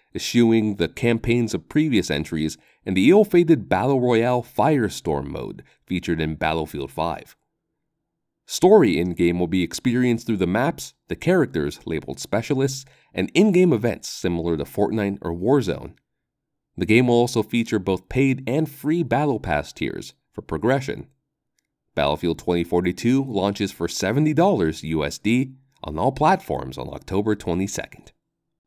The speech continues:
Electronic Arts is also in the news because hackers have stolen nearly a terabyte of data from E A servers.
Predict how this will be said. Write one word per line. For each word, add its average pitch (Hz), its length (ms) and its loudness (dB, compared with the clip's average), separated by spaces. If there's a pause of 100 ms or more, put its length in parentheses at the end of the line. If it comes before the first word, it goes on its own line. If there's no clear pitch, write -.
(720)
Electronic 131 640 2
Arts 151 260 0
is 101 120 -2
also 139 380 4
in 82 80 0
the 76 80 -2
news 78 380 -2 (100)
because 87 300 -4
hackers 208 500 0
have 143 160 0
stolen 107 560 2
nearly 95 320 2
a 87 60 2
terabyte 180 640 2
of 110 140 0
data 95 420 4 (180)
from 85 200 -2
E 95 220 2
A 85 100 4
servers. 123 600 -2